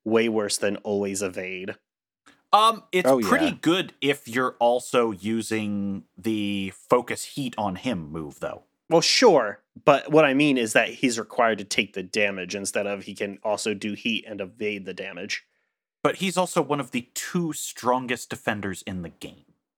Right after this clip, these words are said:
Speaker 1: That's true. Uh, Heartbreaker, large increase in attack power. I don't know about that.
Speaker 2: Yeah, again, some of them are explicitly worse than others.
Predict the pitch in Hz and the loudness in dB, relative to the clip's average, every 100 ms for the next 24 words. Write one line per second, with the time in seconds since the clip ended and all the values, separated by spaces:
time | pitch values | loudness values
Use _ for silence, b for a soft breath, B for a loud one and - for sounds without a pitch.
0 | _ 120 113 - - - - _ 120 110 | _ -16 -14 -12 -14 -16 -20 _ -12 -10
1 | 123 123 - _ - 135 - 113 113 101 | -10 -12 -14 _ 0 0 0 -4 -4 -2
2 | 101 87 - 98 98 113 127 120 113 113 | -4 -6 -8 -4 0 0 -2 -6 -14 -12
3 | - 113 - 104 - 113 110 - - - | -10 -10 -10 -14 -16 -20 -20 -20 -16 -14
4 | 50 117 - - - - - 52 - _ | -14 -14 -14 -14 -16 -16 -20 -20 -20 _
5 | _ _ _ _ _ _ _ _ _ _ | _ _ _ _ _ _ _ _ _ _
6 | _ _ _ _ 196 185 175 156 101 208 | _ _ _ _ 0 2 2 2 2 0
7 | 233 214 208 170 135 135 139 - - - | 2 0 0 2 2 2 -6 -6 -10 -8
8 | 110 113 - 98 104 90 82 80 - 78 | -2 -2 -2 -6 -6 -6 -6 -8 -10 -12
9 | - 76 71 - | -10 -12 -12 -16